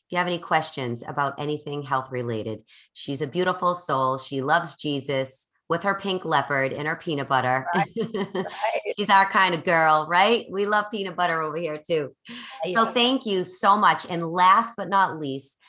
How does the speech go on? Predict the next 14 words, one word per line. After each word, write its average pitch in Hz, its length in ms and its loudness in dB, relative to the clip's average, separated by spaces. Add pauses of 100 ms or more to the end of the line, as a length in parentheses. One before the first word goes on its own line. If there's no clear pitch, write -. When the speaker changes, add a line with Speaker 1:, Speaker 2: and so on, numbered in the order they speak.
(160)
Speaker 1:
tell 190 220 4
us 220 180 0
one 175 320 0
thing 160 200 -4
you're 135 320 -4
cl-, - 280 -20
since 139 220 -10
the 135 100 -10
podcast 160 500 0
is 156 80 -8
addicted 143 400 -6
to 170 100 -10
the 170 80 -8
climb, 131 440 -2